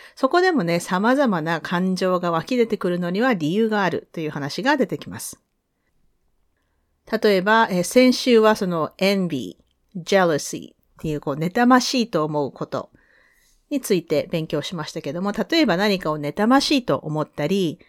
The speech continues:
それが転じてこう、ムカついたりとか、モヤモヤしたりするときは、自分が欲しいのにきちんと頼んでいないもの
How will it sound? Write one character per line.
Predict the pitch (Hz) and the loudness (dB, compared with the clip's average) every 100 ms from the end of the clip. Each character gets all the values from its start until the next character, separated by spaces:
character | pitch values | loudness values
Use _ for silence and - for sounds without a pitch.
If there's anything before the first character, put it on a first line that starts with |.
| _ _ | _ _
そ | - | 0
れ | 220 254 | 2 4
が | 262 | 2
転 | 254 208 190 | 2 0 0
じ | 175 175 | -2 -2
て | 208 | -2
こ | - | -2
う、 | 147 | -4
ム | 156 | -4
カ | 190 180 | -2 -2
つ | - | 0
い | 196 | -2
た | 190 | 0
り | 175 143 | -4 -4
と | - | -8
か、 | 175 165 156 | -4 -2 -2
モ | 180 262 | 0 4
ヤ | 285 | 4
モ | 196 | 2
ヤ | 143 | 0
し | - | -2
た | 147 | -6
り | 139 | -6
す | - 147 | -6 -6
る | 139 | -6
と | 156 | -10
き | 190 | -2
は、 | 247 262 175 - _ _ _ _ | 2 2 0 -10 _ _ _ _
自 | - 220 | 0 2
分 | 285 311 | 2 2
が | 311 | 0
欲 | 311 - 220 | -2 0 0
し | - 311 | 0 0
い | 247 | 0
の | 165 | 0
に | 165 185 151 | -2 -2 -4
き | - - | -10 -6
ち | 294 | 0
ん | 285 | 0
と | 247 233 | 0 0
頼 | 226 - 175 233 | 0 -2 0 2
ん | 233 | 2
で | 165 | 2
い | 151 | -2
な | 165 165 | -2 -4
い | |
も | 156 147 | -4 -4
の | 135 | -6